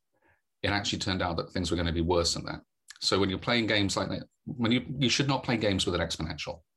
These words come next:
you know. So when you had that, and then you had that little bit more on top of it, that tipped it over. So I do think that we are gonna be entering the, we are gonna be entering this at a better time. Um,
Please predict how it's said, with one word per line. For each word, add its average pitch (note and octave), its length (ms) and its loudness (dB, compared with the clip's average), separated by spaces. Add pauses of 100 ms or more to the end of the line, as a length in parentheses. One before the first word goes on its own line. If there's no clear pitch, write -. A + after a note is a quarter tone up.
(440)
you - 80 -8
know. - 100 -8 (560)
So F#2+ 420 4 (340)
when C3 280 4
you C3 160 6
had B2 340 -2
that, G2+ 320 -2 (120)
and G2+ 160 0
then G2 140 2
you F#2+ 100 2
had G2+ 200 -2
that G2 120 -2
little G2 160 2
bit G2 240 0 (300)
more A2+ 340 4
on A2 140 2
top A2 240 -4
of F#2 60 -8
it, E2+ 200 0
that F2+ 220 -2
tipped - 220 -8
it F#2+ 40 -2
over. E2+ 340 -2 (440)
So G#2+ 220 4
I A#2 100 2
do B2 200 2
think A#2+ 340 -2
that G#2 160 4 (200)
we G#2+ 140 4
are G#2 40 4
gonna G2+ 160 2
be G2 140 0
entering G2 500 0
the, F2+ 400 0 (560)
we A2 140 4
are B2+ 140 4
gonna A#2 180 2
be F#2+ 140 -2
entering F#2 560 -2
this F2 320 0
at - 80 -2
a E2+ 80 -4
better F2+ 200 0
time. F2+ 460 -2 (800)
Um, G2+ 340 2